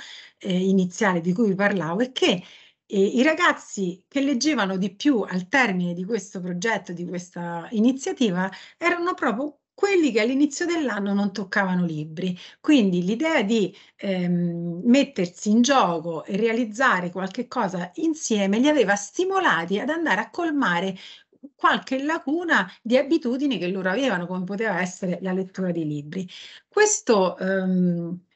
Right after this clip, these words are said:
ehm, diciamo, questo progetto ci è piaciuto così tanto che abbiamo noi stessi realizzato una storia su questo progetto, una storia multimediale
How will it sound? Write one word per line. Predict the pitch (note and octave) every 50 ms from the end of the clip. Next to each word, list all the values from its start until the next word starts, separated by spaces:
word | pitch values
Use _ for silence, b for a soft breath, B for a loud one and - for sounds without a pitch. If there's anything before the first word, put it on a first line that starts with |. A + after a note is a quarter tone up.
| _ _ _
ehm, | - G3 F#3+ F3+ F3 F3 E3+ D#3+ D#3 E3 E3+ D3 D3 C#3+ C#3 C#3+ - -
diciamo, | - F3 F#3 F3+ A#3+ G#3 F#3+
questo | G3+ C#4 C4+ - - G#3
progetto | A3 G#3 F#3+ F#3 E3+ D#3+ - G3+
ci | - B3+
è | A#3 -
piaciuto | - D4+ - A#3 F3 F#3+ G3
così | C4+ D4 - F#4+ F#4+ - -
tanto | F3 D#3 D3+ D#3+ F3+ F3+ F3+ B3 A#3+
che | A#3 D4 D4 - -
abbiamo | - C4+ B3+ C4 D4+ B3+ G#3 G3 F#3+ F#3 - _
noi | - A#3 C4 D4+ C#4
stessi | C4+ - - C4+ C4 C4 - - G#3
realizzato | F#3+ G#3+ A3 A3 A#3 G3 F#3+ A#3 A3+ G3+ G3 G3 G3 - _ _
una | - C4+ C4 C4+ B3
storia | G3+ - - - - - C#4 B3 G3+ F3+ F3 E3+ E3+ F3
su | F3 - G3+ -
questo | - G#3 F#3+ F#3+ - G#3+
progetto, | F#3+ G#3+ A3 G3 F3+ F3 D#3+ E3 - - A#3 A#3 B B B B B B B
una | D4 C#4 C#4
storia | C4+ - - B3+ A#3+ G#3 F#3+ - G#3
multimediale | G#3 G#3 G#3 F#3 G3 - G3 F#3 F#3+ F#3 E3+ F3 D3+ D3 D#3 E3+ A3 A#3+ A#3+